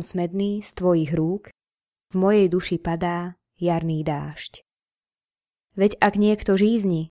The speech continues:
môže k tebe prísť. Dáš mu napiť, večný smäd uhasíš.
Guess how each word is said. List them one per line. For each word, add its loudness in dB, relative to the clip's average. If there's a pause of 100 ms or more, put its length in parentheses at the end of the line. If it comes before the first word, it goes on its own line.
(380)
môže 4
k 2
tebe 0
prísť. -2 (960)
Dáš 4
mu -2
napiť, -4 (480)
večný 0
smäd -2
uhasíš. -6